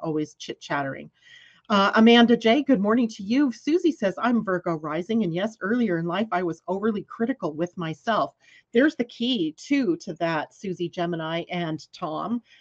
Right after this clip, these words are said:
With Virgo rising, that tends to play out with judgment against oneself, right? Becoming overly critical, uh, not just of others, although that plays out too, but it's playing out that way because what you're seeing in the mirror are your own faults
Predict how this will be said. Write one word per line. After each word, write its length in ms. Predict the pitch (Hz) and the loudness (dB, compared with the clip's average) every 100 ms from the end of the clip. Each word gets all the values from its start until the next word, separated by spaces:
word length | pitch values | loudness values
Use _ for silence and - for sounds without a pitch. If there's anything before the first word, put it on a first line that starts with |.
| _ - | _ -6
With 180 | 190 | -4
Virgo 440 | 165 196 190 190 160 | -2 -4 -2 -2 -2
rising, 560 | 165 190 254 226 185 - | -2 0 -2 -2 -8 -6
that 240 | 180 - | -6 -6
tends 300 | - 220 220 | -4 -2 -2
to 80 | - | -6
play 360 | - - 180 160 | -14 -6 -4 -2
out 380 | 185 180 165 - _ _ _ _ - | -2 -2 -4 -8 _ _ _ _ -8
with 260 | 175 185 185 - 135 | -4 -4 -6 -16 -12
judgment 500 | 185 196 - 170 170 | -4 -4 -2 -6 -6
against 460 | 156 135 165 165 - | -6 -6 -6 -6 -6
oneself, 760 | 165 156 151 - 240 151 165 - | -6 -4 -6 -4 0 0 -2 -6
right? 240 | 160 151 147 | -6 -6 -6
Becoming 520 | 151 - 190 180 160 - | -10 -10 -6 -4 -4 -2
overly 360 | 185 190 165 | -2 0 -2
critical, 800 | - - 233 240 160 147 147 156 _ _ _ _ | -4 0 2 2 -2 -2 -2 -4 _ _ _ _
uh, 220 | 175 165 160 | -2 0 0
not 280 | 220 359 370 | 2 2 -2
just 300 | - 233 226 | 4 6 6
of 120 | 190 - | 2 0
others, 380 | 220 214 156 165 | 2 4 2 0
although 260 | 165 165 165 | 0 0 0
that 220 | 170 - | -2 -4
plays 260 | 170 156 | -4 -4
out 220 | - 143 - | -4 -6 -6
too, 400 | - 302 151 - _ _ _ | 0 0 0 -4 _ _ _
but 160 | 214 220 | 0 2
it's 160 | 220 - | 0 -4
playing 340 | - 226 190 | 0 0 2
out 220 | 208 277 | 2 2
that 200 | 208 180 | 2 0
way 220 | 180 180 175 | 0 0 0
because 340 | 180 - 170 | -4 -6 -4
what 200 | 180 - | -6 -6
you're 80 | 165 | -10
seeing 340 | - 226 196 | -4 -2 0
in 100 | 160 | -2
the 60 | 151 | -4
mirror 540 | 156 196 254 151 - | -2 0 0 -2 -6
are 120 | - 170 | -4 -4
your 200 | 160 - | -4 -4
own 220 | 165 151 | -4 -4
faults 640 | 131 185 185 - _ _ | -6 -6 -4 -6 _ _